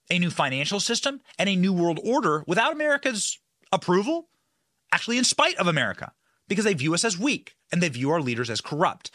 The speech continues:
And China knows they're corrupt because they actually paid the Bidens. James Comer is demanding Biden correct his dishonest denial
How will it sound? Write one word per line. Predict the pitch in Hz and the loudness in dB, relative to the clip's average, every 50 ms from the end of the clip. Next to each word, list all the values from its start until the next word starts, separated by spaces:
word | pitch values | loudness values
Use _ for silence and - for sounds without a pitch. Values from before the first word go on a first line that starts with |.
| - - - - | -14 -14 -8 -6
And | 147 | -2
China | - 175 165 156 | -2 0 0 0
knows | 139 131 185 240 339 294 | 0 2 2 2 4 4
they're | 226 220 185 | 2 0 0
corrupt | - - 165 165 165 - - - - - | 0 0 0 0 0 0 -4 -14 -12 -6
because | - 190 226 | -2 0 2
they | 220 208 190 | 2 2 0
actually | 180 - 202 | 0 -2 -4
paid | 180 - 170 165 160 139 | -2 0 0 0 0 0
the | 147 | 0
Bidens. | 123 151 123 110 85 71 - - - - _ _ _ _ _ _ - - - _ _ _ | 2 2 2 2 -2 -6 -8 -8 -8 -8 _ _ _ _ _ _ -20 -20 -20 _ _ _
James | - 226 240 233 - | 2 2 2 2 2
Comer | - 240 294 349 330 277 262 | 2 2 2 4 6 4 4
is | 240 226 202 - | 4 2 0 0
demanding | - 175 160 160 185 202 196 190 190 170 135 | 0 0 2 4 4 4 4 2 0 2 4
Biden | 170 170 185 180 165 | 4 4 4 2 0
correct | - - 160 139 175 226 254 - - | -2 -2 0 4 4 2 2 2 -2
his | 202 170 | -2 -2
dishonest | 120 147 143 - - - 180 208 233 254 - - 131 | 0 -2 -2 -2 0 2 4 4 4 2 0 -2 -2
denial | 123 147 143 135 143 175 240 220 165 165 185 175 | -2 0 4 4 6 6 6 4 4 2 0 -2